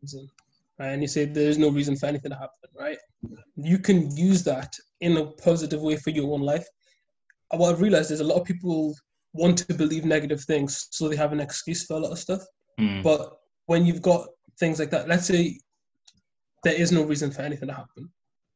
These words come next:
Speaker 1: That means it's all up to your interpretation. That means you decide what direction you want to take yourself in. If the, if there is no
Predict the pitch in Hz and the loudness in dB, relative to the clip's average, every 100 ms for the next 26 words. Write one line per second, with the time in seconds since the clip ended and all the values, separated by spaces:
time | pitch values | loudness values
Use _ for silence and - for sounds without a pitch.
0 | _ _ _ - 87 165 190 180 - 160 | _ _ _ -8 0 6 8 8 6 2
1 | 156 175 156 151 147 - 131 - - _ | 2 2 0 0 -6 -10 -14 -14 -20 _
2 | _ _ _ - 190 180 160 151 143 143 | _ _ _ 2 6 6 4 -4 0 0
3 | 147 147 147 147 135 - _ 160 160 156 | 2 -2 0 -2 -2 -10 _ -2 0 2
4 | 151 - 185 151 143 160 147 147 - 139 | 0 -2 -4 -4 -4 -6 -10 -10 -12 -14
5 | 139 147 - _ _ _ 156 - 160 - | -16 -20 -20 _ _ _ -14 -4 -4 -4
6 | 170 165 175 175 170 151 - | -4 2 4 6 6 2 -4